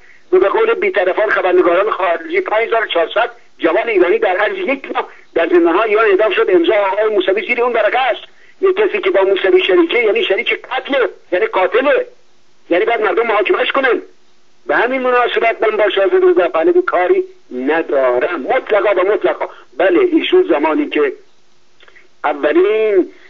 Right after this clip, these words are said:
مرامنامهٔ سازمان بازگشت پادشاهی به ایران نوشته شد و بعد از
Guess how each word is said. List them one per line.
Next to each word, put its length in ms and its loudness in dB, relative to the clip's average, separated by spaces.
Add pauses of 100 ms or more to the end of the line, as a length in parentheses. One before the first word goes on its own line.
(160)
مرامنامهٔ 920 0 (140)
سازمان 640 0
بازگشت 560 0
پادشاهی 460 -2
به 100 0
ایران 260 0
نوشته 360 0
شد 340 0
و 80 2
بعد 220 0
از 100 2